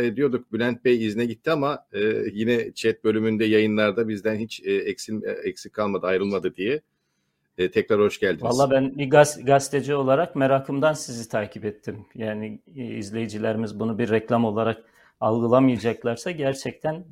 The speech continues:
Speaker 2: pek çok gazetecinin takip ettiğini biliyorum bu programı.
Speaker 1: Evet, biz de onu, e, hem yayınlarda hem, e, yorumlarda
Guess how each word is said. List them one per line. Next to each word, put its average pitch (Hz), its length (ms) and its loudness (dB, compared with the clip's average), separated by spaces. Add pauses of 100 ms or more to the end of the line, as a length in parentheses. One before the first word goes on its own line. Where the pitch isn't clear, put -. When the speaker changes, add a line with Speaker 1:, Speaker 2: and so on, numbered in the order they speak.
Speaker 2:
pek 147 200 2
çok 156 220 -2
gazetecinin 127 640 0
takip 120 340 0
ettiğini 131 400 -4
biliyorum 123 400 -2
bu 104 100 -10
programı. 107 640 -4 (1500)
Speaker 1:
Evet, 101 340 4
biz 92 220 -8
de 110 140 8
onu, 107 420 2
e, 98 280 2
hem 107 220 0
yayınlarda 104 560 2
hem, 107 340 -2
e, 95 80 -4
yorumlarda 98 920 0